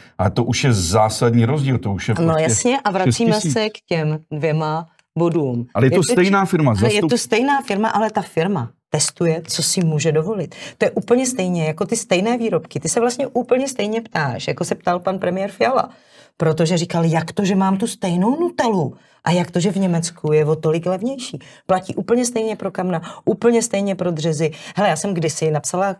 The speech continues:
Speaker 2: eh, to, co se jmenovalo Přirážka za horší vkus. My jsme stále méně nároční zákazníci, jsme menší země a je tady menší konkurence. Tyhle tři důvody. A vlastně ve finále to ovlivníme tou svojí peněženkou, protože u nás,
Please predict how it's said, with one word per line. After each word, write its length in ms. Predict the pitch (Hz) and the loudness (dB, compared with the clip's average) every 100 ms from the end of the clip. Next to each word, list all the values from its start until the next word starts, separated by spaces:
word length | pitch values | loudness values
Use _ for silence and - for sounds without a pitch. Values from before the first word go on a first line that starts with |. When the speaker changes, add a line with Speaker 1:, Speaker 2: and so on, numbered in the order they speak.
| - | -4
Speaker 2:
eh, 480 | 165 160 156 156 156 | 0 0 0 0 -2
to, 100 | 175 | -4
co 120 | - | -4
se 100 | - | -2
jmenovalo 280 | 220 202 214 | -2 0 -2
Přirážka 480 | 214 180 180 180 190 | -2 -2 -2 -2 -4
za 80 | 180 | -2
horší 280 | 180 - | -4 -6
vkus. 360 | 180 - 110 - - - - | -8 -6 -8 -8 -14 -10 -4
My 60 | 190 | -2
jsme 240 | 165 127 | 0 -2
stále 340 | - - 202 240 | -2 2 2 4
méně 360 | 214 196 202 | 2 0 0
nároční 420 | 202 185 190 - 131 | -2 -2 -4 -6 -4
zákazníci, 640 | 131 131 139 151 151 220 - | -2 -2 -2 -4 -2 -6 -6
jsme 220 | - 175 | -2 0
menší 360 | 151 180 - 202 | 0 0 -2 -2
země 380 | 180 151 143 139 - - - | -2 -2 -2 -6 -10 -12 -2
a 80 | 165 | 0
je 120 | 151 | 0
tady 200 | 160 170 | 0 -2
menší 300 | 160 151 160 | -2 -4 -6
konkurence. 640 | - 143 151 143 135 - - | -6 -4 -2 -2 -4 -6 -2
Tyhle 280 | 208 185 196 | -2 0 -2
tři 180 | - 170 | -4 -4
důvody. 460 | 156 143 135 139 135 - - | -2 -2 -2 -4 -6 -14 -4
A 80 | 175 | 0
vlastně 440 | 190 233 - 262 254 | 2 2 -2 -4 -4
ve 100 | 190 | -6
finále 320 | 196 269 262 | 0 0 2
to 120 | 262 - | 0 -2
ovlivníme 680 | 208 240 233 240 226 220 - | 0 2 2 2 2 0 -2
tou 140 | 208 | -2
svojí 240 | 220 214 233 | 0 -2 0
peněženkou, 580 | 180 175 151 131 127 | -2 -2 -2 -4 -4
protože 320 | 123 147 180 - | -4 -2 -2 0
u 100 | 254 | 0
nás, 340 | 254 - | -2 -4